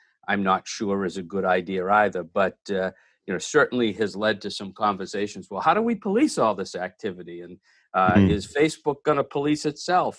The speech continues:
Speaker 1: Uh, you know, those are conversations that we're, uh, engaging in. But it,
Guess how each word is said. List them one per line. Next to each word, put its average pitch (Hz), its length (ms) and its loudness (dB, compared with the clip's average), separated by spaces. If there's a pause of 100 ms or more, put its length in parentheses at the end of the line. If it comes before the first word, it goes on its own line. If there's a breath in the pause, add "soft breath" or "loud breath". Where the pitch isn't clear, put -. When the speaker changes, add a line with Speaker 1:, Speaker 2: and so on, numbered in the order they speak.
(120)
Speaker 1:
Uh, 101 260 4 (480 soft breath)
you 120 80 -2
know, 101 160 2
those 120 380 4
are 110 160 4
conversations 113 920 2
that 104 120 -2
we're, 101 500 -2
uh, 95 160 -4 (500)
engaging 156 640 2
in. 165 360 2 (200)
But 202 160 2
it, 101 120 -4